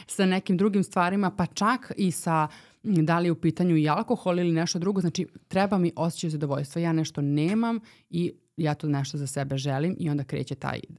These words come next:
taj deo gde ću da pojedem nešto što zapravo, a, nemam, što, što me čini nezadovoljnom. Tako da je to onako baš jedna velika tema i ne sećam se da sam možda, mislim,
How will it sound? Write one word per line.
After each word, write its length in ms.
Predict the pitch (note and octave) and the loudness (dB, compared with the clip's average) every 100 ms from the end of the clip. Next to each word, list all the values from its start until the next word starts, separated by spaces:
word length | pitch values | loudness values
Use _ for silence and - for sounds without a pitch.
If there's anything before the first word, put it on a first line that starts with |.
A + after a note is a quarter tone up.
| _ | _
taj 200 | C#3 C#3+ | -8 -6
deo 260 | C#3+ A#2 C#3+ | -6 -6 -6
gde 180 | C3+ | -6
ću 120 | A#2+ D3+ | -4 -4
da 80 | |
pojedem 500 | C#3 D#3 C#3 F3+ G3+ | -4 -2 0 0 0
nešto 300 | D#3 C#3+ - - - _ _ _ | 0 0 -4 -8 -14 _ _ _
što 260 | - - C#3 | -12 -4 -4
zapravo, 540 | D3+ C#3+ C3+ C#3 C3+ - | -2 -2 -2 -4 -4 -6
a, 280 | - C#3+ C#3 | -8 -6 -4
nemam, 420 | D3 C#3+ C#3 C3+ C3+ | -2 0 0 -2 -4
što, 260 | - C3+ C#3 | -4 -6 -6
što 200 | - D#3+ | -6 -4
me 140 | D#3 | -4
čini 320 | - E3 D3+ | -4 -2 0
nezadovoljnom. 680 | D3 C3 - - - - - - - - | 0 -2 -8 -10 -10 -10 -10 -12 -18 -8
Tako 240 | - D3+ F#3 | -4 -2 0
da 80 | |
je 80 | E3+ | 0
to 260 | E3 F3 D#3+ | 2 0 0
onako 280 | D#3 D3+ F3 | 0 0 0
baš 200 | F3+ - | 0 0
jedna 180 | E3 E3 | 0 2
velika 360 | D#3+ D3+ C#3 | 0 0 -4
tema 420 | - C3+ C#3+ G3 G3+ _ _ _ _ _ - | -6 -2 0 0 -2 _ _ _ _ _ -14
i 400 | - F3+ F3 F3 - - _ _ _ _ _ _ - | -2 0 0 -2 -8 -20 _ _ _ _ _ _ 4
ne 300 | F#3+ G3 G3 | 6 6 4
sećam 320 | C#4 C#4+ A#3+ | 2 2 0
se 260 | - G3 - - | 0 -2 -4 -6
da 220 | F#3+ F#3 | -2 0
sam 200 | - F#3+ | 2 2
možda, 380 | F#3 F#3 F3+ G#3+ | 4 2 0 0
mislim, 520 | E3+ - E3+ D3+ B2 | -2 0 2 2 -2